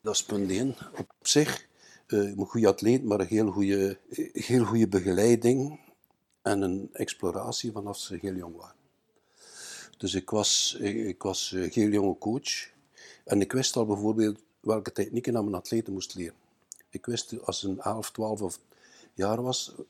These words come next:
had ik al testen gedaan. Voor de Universiteit van Leuven had ik onder andere gedaan.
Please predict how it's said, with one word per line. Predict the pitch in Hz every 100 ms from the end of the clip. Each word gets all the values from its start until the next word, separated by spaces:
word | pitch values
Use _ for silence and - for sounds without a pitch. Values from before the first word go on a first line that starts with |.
| _ -
had | 95
ik | 92
al | 87 -
testen | 113 - -
gedaan. | 113 107 113 143 _
Voor | - 92
de | 101
Universiteit | 90 87 87 - 92 90
van | 87
Leuven | 90 104 107
had | 104
ik | -
onder | 107 101
andere | 107 101 101
gedaan. | 107 120